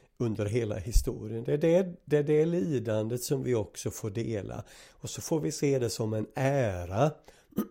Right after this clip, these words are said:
<clears throat> att dela det lidandet med honom. Att gå i hans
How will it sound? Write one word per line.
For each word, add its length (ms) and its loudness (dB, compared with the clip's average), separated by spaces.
<clears throat> 960 -20
att 160 2
dela 520 4
det 220 4
lidandet 800 -6
med 420 -6
honom. 600 -8
Att 240 0
gå 400 2
i 40 -2
hans 540 -6